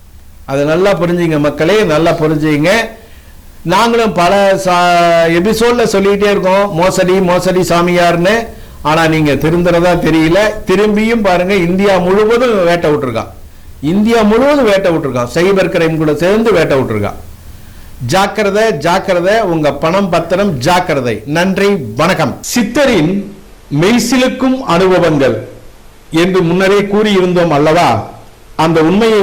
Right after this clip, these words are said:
உங்களுக்கு சொல்ல வேண்டாமா? அந்த சித்தர் நேரடியாக அந்த அம்மனுக்கு அபிஷேகம் செய்யும் போது அந்த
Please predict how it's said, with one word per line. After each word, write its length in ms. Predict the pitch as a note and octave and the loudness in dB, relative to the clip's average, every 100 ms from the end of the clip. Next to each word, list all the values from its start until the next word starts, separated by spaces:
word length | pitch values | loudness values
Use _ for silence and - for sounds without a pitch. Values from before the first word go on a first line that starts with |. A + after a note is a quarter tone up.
| F3+ | 2
உங்களுக்கு 340 | E3+ E3 E3 D#3 | 2 0 0 0
சொல்ல 160 | E3 F3 E3 | 2 2 2
வேண்டாமா? 460 | D#3 D3 D#3 E3+ A2+ G#2+ - - - - - - - F#3+ | 2 2 2 2 0 -6 -16 -20 -20 -20 -20 -20 -4 0
அந்த 160 | F#3+ F3 | 2 0
சித்தர் 480 | A3 - B3 E3+ G#3+ G3+ - - - - - - D3+ | 0 0 2 2 2 -2 -8 -20 -20 -20 -14 -4 0
நேரடியாக 680 | G#3 B3 A#3+ A3+ A3 G#3 A#3 A3+ | 2 2 2 2 2 2 4 2
அந்த 140 | F3+ E3+ D3+ | 2 2 2
அம்மனுக்கு 400 | F#3+ G#3+ G3 G#3 E3 | 2 2 2 2 2
அபிஷேகம் 540 | D3 F#3+ G#3+ G#3 G3+ G3 | 2 2 2 2 2 2
செய்யும் 300 | E3+ F3 E3 D3 | 2 2 2 2
போது 260 | D3 E3+ C3 G#2 - - - - - - - D3 | 2 2 2 0 -6 -16 -20 -20 -20 -20 -6 -2
அந்த 180 | F3+ | 0